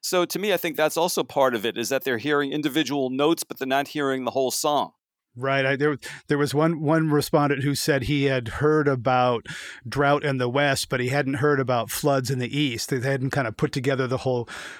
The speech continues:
Speaker 2: whole country. Um, one of your panelists, Greg L. from Pennsylvania, said he saw the headline, but intentionally did not want to learn more. Let's listen.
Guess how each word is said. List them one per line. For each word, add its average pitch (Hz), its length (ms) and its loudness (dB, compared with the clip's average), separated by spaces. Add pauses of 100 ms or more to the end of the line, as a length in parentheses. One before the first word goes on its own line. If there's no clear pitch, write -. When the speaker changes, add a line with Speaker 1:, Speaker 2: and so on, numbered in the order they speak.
Speaker 2:
whole 139 240 2
country. 131 640 -2 (300)
Um, 135 320 0
one 175 160 2
of 226 100 0
your 151 140 2
panelists, 139 460 0
Greg 151 280 0
L. 156 220 2
from 143 200 0
Pennsylvania, 147 720 2
said 143 240 2
he 190 140 0
saw 160 200 2
the 135 120 2
headline, 139 460 0
but 147 120 2
intentionally 185 640 2
did 180 400 0
not 196 300 0
want 180 360 -2
to 180 120 -2
learn 165 420 0
more. 139 460 2
Let's 135 260 -4
listen. 127 300 -4